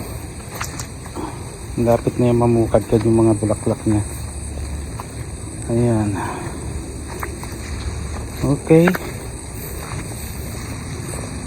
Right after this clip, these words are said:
Ayan. Tapos na. At,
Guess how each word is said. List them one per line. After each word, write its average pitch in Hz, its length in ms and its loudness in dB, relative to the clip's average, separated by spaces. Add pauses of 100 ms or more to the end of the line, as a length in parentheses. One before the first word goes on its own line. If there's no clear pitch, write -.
(140)
Ayan. 127 560 8 (800)
Tapos - 320 -4
na. 104 160 6 (1600)
At, 131 480 10